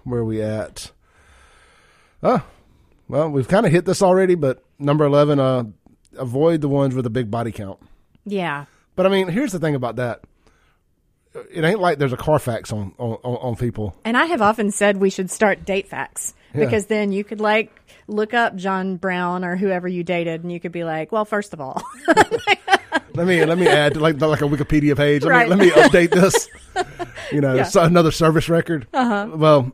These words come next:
Speaker 1: so it says avoid, but l-, with, with that, I mean, use common sense.
Speaker 2: Oh, yeah.
Speaker 1: Yeah.
Speaker 2: Well, and the thing is, too, it's like, and I texted you after you did this on the show the other day, but, you know, you gotta look at people who,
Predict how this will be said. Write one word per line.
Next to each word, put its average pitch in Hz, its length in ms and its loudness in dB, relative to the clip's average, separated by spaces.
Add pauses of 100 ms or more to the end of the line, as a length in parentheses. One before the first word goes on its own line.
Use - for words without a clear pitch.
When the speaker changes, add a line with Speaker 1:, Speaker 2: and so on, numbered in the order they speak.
Speaker 1:
so 156 180 0
it 143 80 2
says 175 180 2
avoid, 135 380 2
but 147 140 0
l-, 165 140 -4
with, 180 220 -2
with 175 200 -2
that, 139 300 0
I 131 40 -6
mean, 135 140 -2
use 143 160 0
common 123 240 -4
sense. - 440 -16 (120)
Speaker 2:
Oh, 302 120 -10
yeah. 139 260 -12 (160)
Speaker 1:
Yeah. 110 80 -10
Speaker 2:
Well, 294 300 0
and 254 160 -2
the 254 40 -6
thing 277 200 -6
is, 226 180 -4
too, 262 220 -4
it's 208 140 -4
like, 208 160 -2
and 202 120 -2
I 214 80 0
texted 214 500 -6
you 175 120 -4
after 175 240 -6
you 170 220 -8
did 165 200 -10
this 170 220 -8
on 170 100 -8
the 160 80 -10
show 170 180 -8
the 170 120 -8
other 160 160 -10
day, 170 300 -6
but, 165 320 -6 (440)
you 226 140 -2
know, 220 100 2
you 208 160 -2
gotta 247 340 -4
look 196 300 -4
at 180 160 -6
people 190 380 -8
who, 175 460 -8